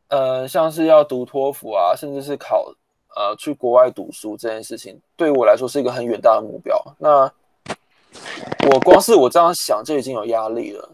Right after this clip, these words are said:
那这个压力就会慢慢的在我内心变成一个黑洞，变成黑洞就会每次我都会觉得是不是自己还做不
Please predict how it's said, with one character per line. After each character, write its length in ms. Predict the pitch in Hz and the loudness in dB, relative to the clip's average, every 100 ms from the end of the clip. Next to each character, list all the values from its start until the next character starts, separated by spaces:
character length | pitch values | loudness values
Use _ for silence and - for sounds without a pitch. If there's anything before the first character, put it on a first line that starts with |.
| _ 175 | _ -6
那 140 | 165 | -2
这 80 | 175 | -2
个 80 | 139 | 2
压 140 | 131 | 4
力 100 | 139 | 4
就 100 | 131 | 0
会 60 | 135 | 0
慢 160 | 139 | 0
慢 140 | 131 120 | 0 -2
的 120 | 110 | -2
在 140 | - | 2
我 260 | 127 95 92 _ | 2 0 -6 _
内 200 | 143 127 | -6 -6
心 220 | - 117 | -6 -10
变 120 | 135 | -8
成 140 | 117 110 | -8 -8
一 20 | |
个 80 | 117 - | -10 -10
黑 200 | 113 101 - | -10 -8 -2
洞， 160 | 117 175 _ _ _ _ _ _ - | -2 -2 _ _ _ _ _ _ 2
变 120 | 190 | 2
成 100 | 160 | 4
黑 140 | 151 | 4
洞 180 | 165 143 | 4 2
就 80 | 147 | 4
会 140 | 147 | 4
每 180 | 139 113 | 2 -2
次 220 | - 165 | -4 -2
我 100 | 131 | 0
都 80 | 139 | 0
会 80 | 143 | 0
觉 100 | 131 | -2
得 100 | 120 | -4
是 120 | - | -4
不 80 | 143 | -4
是 60 | 143 | -4
自 100 | 151 | -4
己 80 | |
还 120 | 120 107 | -4 -6
做 160 | 127 | -10
不 180 | - | -14